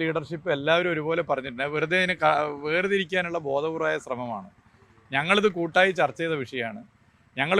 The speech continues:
കൂട്ടായി ചർച്ച ചെയ്തതിൻ്റെ കൂടി ഭാഗമായിട്ടാണ്, ഏഹ്, കൃഷിമന്ത്രി ഇതിൽ ശരിയായ നിലപാട് സ്വീകരിച്ച് മുന്നോട്ട് പോയിട്ടുള്ളത്. അത് വസ്തുതയാണ്. എന്നാൽ അതിനെപ്പോലും വേറെ നിലയിൽ വ്യാഖ്യാനിക്കാൻ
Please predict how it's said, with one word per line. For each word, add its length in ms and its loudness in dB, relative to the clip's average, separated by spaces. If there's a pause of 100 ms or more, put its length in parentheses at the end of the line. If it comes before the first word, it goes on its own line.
കൂട്ടായി 320 6 (100)
ചർച്ച 200 4
ചെയ്തതിൻ്റെ 280 2
കൂടി 120 2 (100)
ഭാഗമായിട്ടാണ്, 640 2 (460)
ഏഹ്, 240 0
കൃഷിമന്ത്രി 540 -4 (120)
ഇതിൽ 140 -8 (200)
ശരിയായ 320 0 (120)
നിലപാട് 360 -4 (220)
സ്വീകരിച്ച് 540 -6
മുന്നോട്ട് 340 -8
പോയിട്ടുള്ളത്. 400 -12 (580)
അത് 120 0 (360)
വസ്തുതയാണ്. 680 -2
എന്നാൽ 240 -2
അതിനെപ്പോലും 480 2 (140)
വേറെ 280 4
നിലയിൽ 240 -4 (100)
വ്യാഖ്യാനിക്കാൻ 560 -4